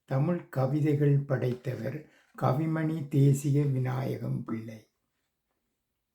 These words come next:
வலிப்பு நோய், இதய நோய், மூட்டு வலி, இத்தனை வியாதிகள் இருந்தும் சாதனை செய்த விளையாட்டு வீரர்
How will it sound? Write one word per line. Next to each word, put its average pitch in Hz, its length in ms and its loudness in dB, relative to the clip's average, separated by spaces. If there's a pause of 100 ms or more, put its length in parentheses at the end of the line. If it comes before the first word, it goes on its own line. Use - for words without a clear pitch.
(2250)
வலிப்பு 156 600 6
நோய், 151 460 0
இதய 156 440 0
நோய், 147 380 4
மூட்டு 143 500 2
வலி, 135 500 2 (200)
இத்தனை 170 800 0 (440)
வியாதிகள் 147 720 2
இருந்தும் 135 760 2 (1300)
சாதனை 160 800 0
செய்த 143 360 2
விளையாட்டு 143 760 2
வீரர் 123 600 -2